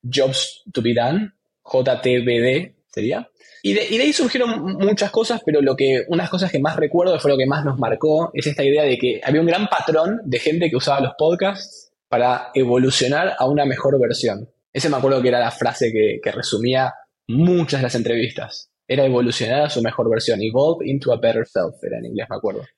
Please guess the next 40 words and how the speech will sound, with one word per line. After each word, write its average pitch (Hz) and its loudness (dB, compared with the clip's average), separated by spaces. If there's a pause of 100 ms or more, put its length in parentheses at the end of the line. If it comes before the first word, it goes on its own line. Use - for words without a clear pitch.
(180)
Así - -2
que 196 4
bueno, 139 0
de 151 0
alguna 196 0
manera 190 0
como 156 -2
que 131 -2
agarrás 143 0
toda 185 2
esos, - -2 (120)
esos 147 -4 (100)
pu-, 147 -2
esa, 160 0
esa 165 0
información, 147 0
esos 147 -4
puntos, 151 2
¿no? 156 2
Y, 127 2
y, 107 0
y - -2
triangulas 135 0
todo. 190 2 (280)
Y 131 2
la 135 2
cabeza 135 0
ahí, 139 4
la 143 2
intuición 143 2
dice, 127 0
"Ok, 120 0 (320)
creo 131 0
que 120 2
hay 120 2
algo 120 4
acá, 120 0 (120)
hagámoslo 117 0 (100)
y, 98 -6
y, - -20